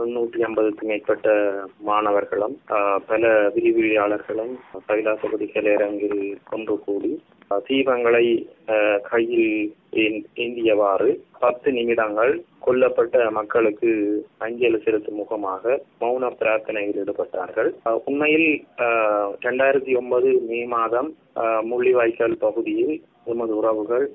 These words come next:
நமது சகோதரங்கள் ராணுவ நடவடிக்கையின் காரணமாக படுகொலை செய்யப்பட்டார்கள்.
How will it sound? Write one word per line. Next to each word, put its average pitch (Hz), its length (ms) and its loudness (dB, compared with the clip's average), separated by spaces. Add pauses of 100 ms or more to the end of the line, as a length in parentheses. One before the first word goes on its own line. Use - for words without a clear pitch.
நமது 110 360 -8
சகோதரங்கள் 113 760 -4
ராணுவ 113 400 -2
நடவடிக்கையின் 110 840 -2
காரணமாக 101 800 -4 (100)
படுகொலை 110 500 0
செய்யப்பட்டார்கள். 107 880 -2